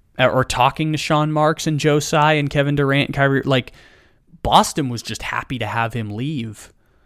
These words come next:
Boston was just happy to have that off their hands. And what, what does that say about the details of this situation?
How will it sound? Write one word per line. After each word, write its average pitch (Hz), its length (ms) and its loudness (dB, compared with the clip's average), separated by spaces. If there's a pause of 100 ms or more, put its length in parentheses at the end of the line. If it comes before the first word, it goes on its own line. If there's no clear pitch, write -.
(220)
Boston 156 380 2
was 120 140 -6
just - 220 -12
happy 135 360 -2
to 123 80 -4
have 127 300 -2
that 123 180 -4
off 123 260 -2
their 113 180 -4
hands. 120 680 -8 (420)
And 117 760 -2 (760)
what, 139 560 0 (180)
what 147 280 2
does 180 160 2
that 156 200 -2
say 156 320 -2
about 127 280 -4
the 120 80 -6
details 120 500 -2
of 117 140 -6
this 110 120 -8
situation? - 880 -6